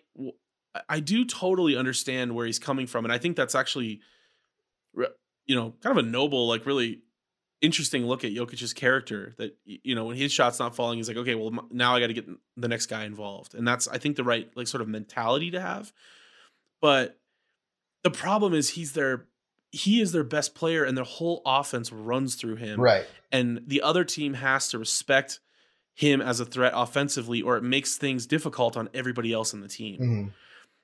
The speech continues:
Speaker 1: And so he's really, I, I, I, he is in a tough spot. I get it. I mean, it's, it's gotta be just super frustrating to just not have your shot fall,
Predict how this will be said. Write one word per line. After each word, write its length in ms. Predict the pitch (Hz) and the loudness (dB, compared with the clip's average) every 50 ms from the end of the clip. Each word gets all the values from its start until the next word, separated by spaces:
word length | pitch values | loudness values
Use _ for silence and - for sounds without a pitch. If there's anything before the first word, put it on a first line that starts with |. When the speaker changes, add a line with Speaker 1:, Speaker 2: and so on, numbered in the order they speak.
| _ _ - | _ _ 4
Speaker 1:
And 440 | 135 131 131 127 123 120 113 - - | 4 6 6 4 2 2 0 -2 2
so 180 | - - 170 | 4 4 6
he's 220 | 147 160 185 160 147 | 6 4 2 2 2
really, 320 | 185 220 240 220 160 - - | 2 2 2 2 0 -2 -2
I, 120 | 123 127 - - | -4 -4 -2 -2
I, 340 | - 135 151 - - 147 143 | -2 -4 -4 0 2 2 2
I, 140 | 139 - - | 2 0 -8
he 400 | - 78 - - - - 170 196 | -12 -12 -12 -8 -2 2 4 6
is 120 | 220 202 208 | 6 6 6
in 80 | 196 | 4
a 40 | 160 | 4
tough 180 | 143 - 156 127 | 4 2 0 0
spot. 240 | - - 147 127 120 | 2 4 4 4 4
I 60 | 113 | 4
get 200 | 113 131 127 113 | 2 2 2 2
it. 120 | 110 113 | 2 0
I 20 | 117 | -2
mean, 140 | 120 120 | -2 0
it's, 240 | 123 120 - - - | 0 2 0 0 0
it's 160 | 104 120 - | -2 -6 -2
gotta 260 | - 131 139 151 147 139 | 2 4 4 6 4 4
be 140 | 123 113 | 0 0
just 200 | 107 117 117 - | -2 0 0 0
super 260 | - - 151 143 131 120 | 2 2 0 0 -2 -2
frustrating 580 | - - 127 120 - - 117 104 104 104 110 | 2 2 2 2 2 0 -2 -2 -2 -6 -8
to 120 | - - 113 | -8 -8 -6
just 220 | 117 120 - - | -6 -4 -4 -2
not 180 | 117 117 117 131 | 0 2 2 4
have 120 | 123 113 | 2 2
your 80 | 113 - | 2 2
shot 260 | - 127 135 131 - | 2 2 2 0 -2
fall, 320 | - 110 107 104 104 - | -6 -8 -6 -8 -10 -12